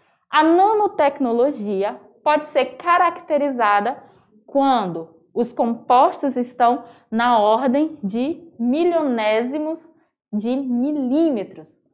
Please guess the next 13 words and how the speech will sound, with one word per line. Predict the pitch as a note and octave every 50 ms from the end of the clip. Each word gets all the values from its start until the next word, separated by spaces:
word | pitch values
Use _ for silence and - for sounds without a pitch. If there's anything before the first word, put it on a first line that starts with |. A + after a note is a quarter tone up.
| _ _ _ _ _ _ _
como | _ - D4+ C4+ C4 C4 C#4 D4+
na | D#4+ D4+ C4 B3+
utilização | C4+ C4+ - C4+ B3 C4 A3+ B3+ B3+ C4 B3+ - - A3+ G#3+ A#3 A#3
de | A3 B3 B3
nanomateriais | A#3 A#3 A#3 A#3 A#3 C4 D4 D4+ C#4+ C4 B3+ - C4 A#3 A#3 A3+ G#3 F#3+ G3 G#3+ A#3+ - - - _ _ _ _
catalíticos | - - G3 - - B3+ C4+ C4+ B3+ A#3 A3+ A3+ A3+ - - C#4 C#4 C4
nos | A#3 A#3+ A#3+ B3
processos | - A#3+ B3+ B3+ B3+ - - A#3 G3+ G3+ - - B3 A#3 - - _ _ _ _ _ _ -
industriais. | A3+ A3+ A#3 B3+ C#4 C#4 A3 G#3 G#3 G3+ G3+ - - C4+ E4 E4+ G3+ E3 - - - - - _ _ _ _ _ _ _ _ _ _ _ _ _ _ _ _ _ _ _ _ _ _ _ _ _ _ _ _ _ _ _ _ _ _ _ _ -
O | A#3+ D4
uso | D#4 E4 F#4+ G#4 F#4+ F#4+ E4+
desses | D#4 D4+ C#4+ C4+ C#4 C#4 B3+ A3+
materiais | A#3+ C4+ C#4 D4 D4 D#4+ C#4+ C4+ C4 A#3 A3 A3+ A#3+ C4+ - -